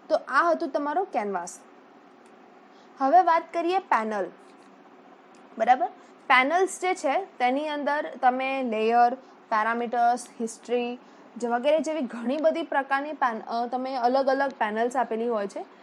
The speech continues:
તો તમારા માહિતી ટુ-, જેટલા પણ ઘટકો છે તેની માહિતી આપેલી હોય છે, ટૂલ્સમાં પેનલમાં આપેલી હોય છે. તો અગર કોઈ પણ પ્રકારની panel બંધ થઈ જાય તો તમે ટૂલબોક્સમાંથી એને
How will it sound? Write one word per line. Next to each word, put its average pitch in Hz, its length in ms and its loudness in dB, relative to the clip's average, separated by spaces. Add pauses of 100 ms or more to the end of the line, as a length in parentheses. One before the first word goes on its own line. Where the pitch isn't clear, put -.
(280)
તો 277 260 4
તમારા 294 320 0
માહિતી 269 480 0
ટુ-, 269 220 -4
જેટલા 269 340 4
પણ 349 180 0
ઘટકો 277 480 2
છે 320 140 -2
તેની 302 220 -2
માહિતી 262 500 0
આપેલી 247 340 2
હોય 240 200 2
છે, 220 380 -2
ટૂલ્સમાં 262 920 -6
પેનલમાં 240 440 2
આપેલી 226 280 -2
હોય 220 200 0
છે. 214 260 -4 (580)
તો 359 180 2
અગર 339 360 4
કોઈ 339 240 -2
પણ 381 240 -2
પ્રકારની 339 460 0
panel 302 440 -2
બંધ 262 360 0
થઈ 269 240 -4
જાય 190 300 -4 (380)
તો 285 100 0
તમે 302 260 -4
ટૂલબોક્સમાંથી 320 920 0
એને 294 220 -4